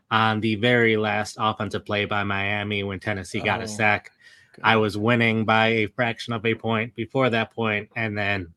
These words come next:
Speaker 1: I was losing by a fraction of a point after that point. So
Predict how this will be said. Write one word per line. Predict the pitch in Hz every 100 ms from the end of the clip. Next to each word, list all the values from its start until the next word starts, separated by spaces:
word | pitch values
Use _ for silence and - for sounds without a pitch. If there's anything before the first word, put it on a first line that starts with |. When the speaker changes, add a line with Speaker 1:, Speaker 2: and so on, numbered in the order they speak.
| _ _ _ _ _ _ _
Speaker 1:
I | 139 113
was | 104
losing | 95 107 110 101 95
by | 104 98
a | 95
fraction | - 98 - 98
of | 92
a | 95
point | - 92 92 -
after | 101 92 90
that | 90 -
point. | - 92 92
So | - 90 87